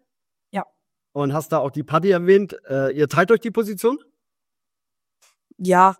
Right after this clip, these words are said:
Speaker 1: ja. Also wir sind zu zweit auf der Mitte. Genau.
Speaker 2: Und, äh, spielst du auch hauptsächlich am liebsten, also schon so, da fühlst du dich am wohlsten oder wurdest du umgeschult in deinen Handballjahren?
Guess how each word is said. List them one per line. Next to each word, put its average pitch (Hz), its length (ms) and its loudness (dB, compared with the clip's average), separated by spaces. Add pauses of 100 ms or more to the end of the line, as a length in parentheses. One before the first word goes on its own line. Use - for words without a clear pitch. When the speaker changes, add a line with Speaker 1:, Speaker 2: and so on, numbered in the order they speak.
(440)
Speaker 1:
ja. 185 180 -10 (300)
Also 185 220 -14
wir 185 80 -14
sind 185 180 -12
zu 180 80 -16
zweit 170 240 -10
auf 170 80 -16
der 170 120 -8
Mitte. 170 340 -14 (340)
Genau. - 240 -16 (2250)
Speaker 2:
Und, 151 200 -4
äh, 165 80 0
spielst 160 320 -4
du 185 60 2
auch 147 120 0
hauptsächlich 139 520 -4
am 135 120 0
liebsten, 139 360 -4
also 123 220 0
schon 131 280 0
so, 120 320 0 (320)
da 120 120 0
fühlst 127 240 -2
du 120 40 -8
dich 113 140 -4
am 113 120 -2
wohlsten 131 300 0
oder 123 160 2
wurdest 127 220 0
du 151 60 -4
umgeschult 127 540 -2
in 104 80 -2
deinen 98 200 0
Handballjahren? 87 560 -8